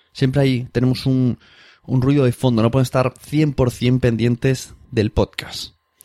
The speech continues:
Entonces nosotros como creadores de contenido pues tenemos la obligación de generar, eh, el audio de manera tan clara, que se nos entienda tan clara la voz, tan claro el mensaje que queremos hacer, que la gente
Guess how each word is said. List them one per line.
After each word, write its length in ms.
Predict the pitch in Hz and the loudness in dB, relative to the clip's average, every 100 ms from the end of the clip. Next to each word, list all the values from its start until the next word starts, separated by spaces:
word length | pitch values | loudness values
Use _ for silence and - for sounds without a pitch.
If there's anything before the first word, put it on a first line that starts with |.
| - - - - _ | -20 -20 -20 -20 _
Entonces 200 | - 135 | 0 2
nosotros 300 | 131 160 160 | 2 2 0
como 260 | 143 123 - | -2 -2 -2
creadores 360 | 123 123 131 | -4 -2 -2
de 80 | 156 | 0
contenido 400 | 165 165 170 185 | 0 0 0 0
pues 140 | 170 | -2
tenemos 340 | 143 139 170 - | -2 0 -2 -2
la 220 | 139 139 | -2 0
obligación 640 | 131 175 196 170 151 185 - _ - _ _ | 0 0 0 0 0 -2 -6 _ -20 _ _
de 440 | - 131 156 170 - _ - | -6 -2 -2 -2 -10 _ -16
generar, 720 | - 139 135 143 143 135 - - | -4 0 2 2 0 -2 -4 -2
eh, 380 | 139 135 131 - | 0 2 0 0
el 140 | 131 | 0
audio 300 | 131 135 123 | 2 2 0
de 120 | 104 120 | 2 2
manera 380 | 143 131 107 _ _ | 2 0 -2 _ _
tan 260 | 156 185 - | 0 0 0
clara, 460 | 131 117 120 185 _ _ _ - | 0 0 0 -4 _ _ _ -4
que 80 | |
se 80 | 139 | 0
nos 120 | 123 | 2
entienda 460 | 131 - 151 110 123 - | 0 0 0 0 -4 -4
tan 240 | 180 202 | 0 0
clara 320 | 180 143 131 | 0 0 2
la 140 | 117 107 | 2 0
voz, 360 | 85 - - - _ - - _ | -2 -4 -14 -20 _ -20 -20 _
tan 260 | - 175 180 | -2 0 0
claro 280 | - 139 120 | 0 0 2
el 80 | 120 | 2
mensaje 520 | 123 123 143 127 110 | 0 0 -2 -2 -4
que 80 | 110 | -2
queremos 260 | 135 139 | 0 0
hacer, 420 | 117 - 113 185 - _ _ _ - - _ _ _ _ | 0 -2 -2 -4 -10 _ _ _ -20 -20 _ _ _ _
que 120 | 139 | -2
la 80 | 127 | 0
gente 480 | 151 156 156 208 | 0 -2 -2 -4